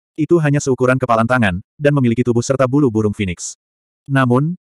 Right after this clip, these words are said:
kepalanya tampak seperti burung beo, paruhnya seperti duri, dan matanya licik. Itu mengepakkan sayapnya dan terbang sangat cepat. Feng Feiyun mengenali burung ini. Itu yang ada di lukisan di dinding rumah leluhur klan Yin Gou. Pertama kali dia melihatnya,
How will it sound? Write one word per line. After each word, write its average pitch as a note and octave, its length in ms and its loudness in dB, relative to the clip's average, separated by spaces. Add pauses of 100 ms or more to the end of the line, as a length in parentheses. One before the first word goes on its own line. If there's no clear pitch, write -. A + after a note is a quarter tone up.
kepalanya D3+ 400 2
tampak C3+ 240 0
seperti B2 340 -2
burung C3+ 240 2
beo, F2 320 0 (240)
paruhnya C#3+ 400 2
seperti C3+ 320 0
duri, C3 320 0 (160)
dan B2+ 220 0
matanya C3 340 0
licik. G2 240 -4 (300)
Itu D#3 180 2
mengepakkan C3+ 480 0
sayapnya A#2+ 380 0
dan A#2 100 2
terbang A#2+ 380 0
sangat C#3+ 260 -2
cepat. A2 300 -4 (680)
Feng E3+ 240 0
Feiyun D3 300 2
mengenali A#2+ 340 2
burung C#3+ 300 0
ini. F2+ 260 -2 (280)
Itu D#3+ 160 0
yang D#3+ 160 4
ada C3 160 2
di B2+ 80 2
lukisan B2+ 320 0
di C3 80 0
dinding A#2+ 240 2
rumah C3+ 240 0
leluhur B2+ 320 2
klan C3 160 0
Yin A2+ 240 0
Gou. D#2+ 320 0 (480)
Pertama D3 400 0
kali C#3+ 240 2
dia C3+ 80 2
melihatnya, A#2+ 480 -2